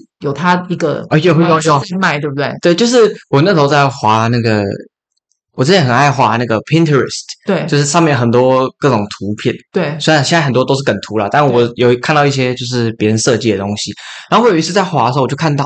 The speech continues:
Speaker 2: 诶，这个圣剑，可以用来煎蛋的圣剑，就是它前面是一个平底锅，
Speaker 1: 对。
Speaker 2: 然后下面是圣剑，
Speaker 1: 对。
Speaker 2: 然后它的那个英文就是 Excalibur，
Speaker 1: 对。
Speaker 2: 就是把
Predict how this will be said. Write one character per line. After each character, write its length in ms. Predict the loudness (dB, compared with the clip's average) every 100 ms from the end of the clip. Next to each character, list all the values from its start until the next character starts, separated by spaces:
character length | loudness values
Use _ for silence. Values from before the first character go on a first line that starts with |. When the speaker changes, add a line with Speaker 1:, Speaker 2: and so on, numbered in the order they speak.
| -2
Speaker 2:
诶， 160 | -2 -2 -12 _ _ _ _ _
这 120 | 0
个 340 | 2 2 0 -6 -14
圣 460 | -4 0 2 2 2
剑， 260 | 2 2 0 -10 _ _ -16
可 120 | -2 2
以 20 |
用 100 | 4
来 80 | 2
煎 300 | 4 2 4
蛋 180 | 2
的 60 | 2
圣 160 | 2 2
剑， 100 | 2
就 80 | 2
是 120 | 2
它 120 | 0 0
前 180 | 2 2
面 100 | 2
是 140 | 4
一 40 | 2
个 80 | 2
平 260 | 0 2
底 180 | 2 0 2
锅， 180 | 2 2
Speaker 1:
对。 120 | 0
Speaker 2:
然 100 | 2
后 80 | 2
下 180 | 2 4
面 140 | 4
是 80 | 2
圣 340 | 0 2 2 2
剑， 200 | 2 0 -4 -2
Speaker 1:
对。 120 | 0
Speaker 2:
然 80 | 2
后 80 |
它 100 | 2
的 220 | 4 4 4
那 100 | 2
个 360 | 4 2 0 0
英 140 | 2
文 140 | 4 2
就 60 |
是 180 | 2 2 0 -6 0
Excalibur， 1040 | 2 2 0 -4 -2 0 2 2 2 0 -2 -6 -2
Speaker 1:
对。 100 | 0
Speaker 2:
就 60 |
是 160 | 2 2
把 320 | 2 0 -2